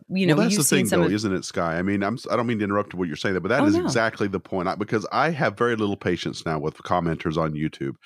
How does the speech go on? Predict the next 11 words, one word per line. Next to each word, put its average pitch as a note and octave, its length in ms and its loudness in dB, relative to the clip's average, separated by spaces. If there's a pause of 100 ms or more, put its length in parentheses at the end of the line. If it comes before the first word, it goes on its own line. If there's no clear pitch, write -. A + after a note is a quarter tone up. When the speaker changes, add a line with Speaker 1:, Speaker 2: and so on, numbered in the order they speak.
(400)
Speaker 2:
uh, E2 160 2
whether, E2 240 2
which E2 200 0
is E2 80 -4
where E2+ 140 0
the E2 80 0
primary, E2 440 0
my E2 200 -2
primary D2+ 380 -2
audience D2 420 -4
is. C2 240 -8